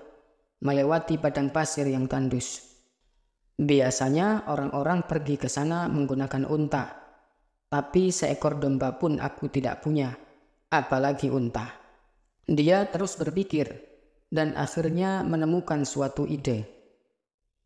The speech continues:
Keesokan harinya, Uwais menemui pemilik domba dan membeli satu ekor domba untuk dipelihara.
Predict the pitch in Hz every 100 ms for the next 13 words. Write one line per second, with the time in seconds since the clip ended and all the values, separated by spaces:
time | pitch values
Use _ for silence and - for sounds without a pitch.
0 | _ _ _ - - 131 135 139 127 135
1 | 135 143 190 254 - - - _ _ 156
2 | 151 180 185 156 151 147 151 175 185 180
3 | 151 160 160 160 151 135 131 117 113 -
4 | - _ _ _ _ 135 147 160 151 139
5 | 131 165 202 208 - 151 147 - 175 143
6 | - 147 135 143 156 156 151 - 143 139
7 | - 127 135 127 120 123 127 131 -